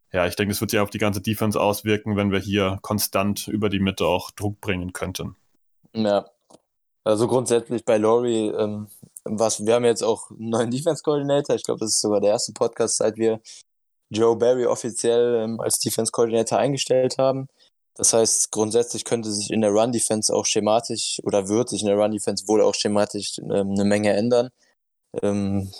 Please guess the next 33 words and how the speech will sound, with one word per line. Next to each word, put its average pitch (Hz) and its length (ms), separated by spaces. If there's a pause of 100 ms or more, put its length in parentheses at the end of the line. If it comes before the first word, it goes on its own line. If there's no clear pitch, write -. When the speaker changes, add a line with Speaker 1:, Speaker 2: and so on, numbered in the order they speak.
(160)
Speaker 2:
eventuell 107 560
wird, - 340
also 104 200
sehr 123 180
wahrscheinlich 113 520
sogar 110 340
wird 110 140
die 110 60
Box 107 280
wieder 104 180
ein 104 80
bisschen 104 280
voller 107 300
sein 104 240
und 101 300
wir 101 160
werden 101 320
vielleicht 107 420
auch 101 60
mit 98 140
mehr 101 160
Linebackern 107 460
spielen. 104 260
Das 98 160
heißt, 98 180
die 101 100
D-Liner 117 440
werden 107 240
an 113 120
sich 117 220
ein 113 80
bisschen 104 240
entlastet, 113 640